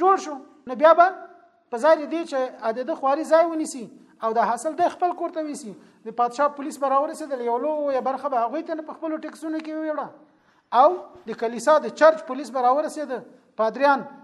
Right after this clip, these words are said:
هغوی خپله برخه ترې نه ویوړه. ده ته به بیرته دومره څه ور پاتې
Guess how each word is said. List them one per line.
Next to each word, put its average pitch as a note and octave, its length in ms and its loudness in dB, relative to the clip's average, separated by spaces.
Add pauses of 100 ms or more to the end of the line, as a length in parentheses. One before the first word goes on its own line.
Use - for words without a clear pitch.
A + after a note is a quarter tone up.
(340)
هغوی C#4+ 240 2
خپله D#4+ 320 8
برخه D#4 180 2
ترې E4 180 -6
نه D#4 120 0
ویوړه. D4 260 -4 (420)
ده D#4 140 -4
ته D#4+ 100 -4
به C#4 140 -2
بیرته D#4+ 240 -6
دومره F4 300 -4
څه D#4+ 180 -12
ور D4+ 100 -4 (100)
پاتې E4+ 240 -2